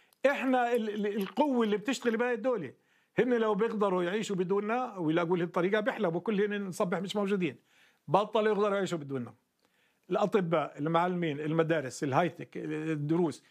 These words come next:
إحنا أقوياء بعلومنا وبإتقاننا وبخبرتنا، وإحنا أقوياء بحقنا بنفس الوقت.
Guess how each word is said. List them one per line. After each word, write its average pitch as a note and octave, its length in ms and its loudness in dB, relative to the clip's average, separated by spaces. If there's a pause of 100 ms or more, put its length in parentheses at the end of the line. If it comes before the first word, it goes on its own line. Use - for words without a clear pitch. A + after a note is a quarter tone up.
(280)
إحنا G3 280 2
أقوياء F#3 380 0
بعلومنا F3 540 -2
وبإتقاننا E3 600 -2
وبخبرتنا، D3 580 0 (560)
وإحنا G3+ 280 0
أقوياء G3 300 0
بحقنا F3+ 360 -4
بنفس E3 260 -2
الوقت. C#3 280 -2